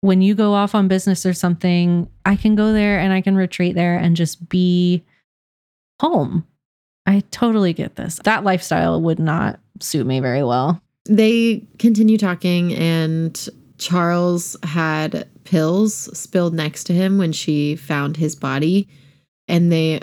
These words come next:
Speaker 2: are Giselle's pills. And so Giselle was like, "Oh, what? They weren't, like, in the bathroom with the rest of my stuff? They were by him?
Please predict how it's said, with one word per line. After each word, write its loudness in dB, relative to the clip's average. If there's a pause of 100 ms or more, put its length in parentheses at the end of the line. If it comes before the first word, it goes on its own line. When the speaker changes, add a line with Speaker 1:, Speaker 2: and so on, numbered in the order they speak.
Speaker 2:
are -2 (600)
Giselle's -2
pills. -4 (180)
And -2
so -4
Giselle 0
was -2
like, -2
"Oh, 2
what? -4
They 0
weren't, 2
like, 0
in 2
the 4
bathroom 0
with 0
the 0
rest 0
of -4
my 0
stuff? -4
They 0
were 0
by -2
him? 0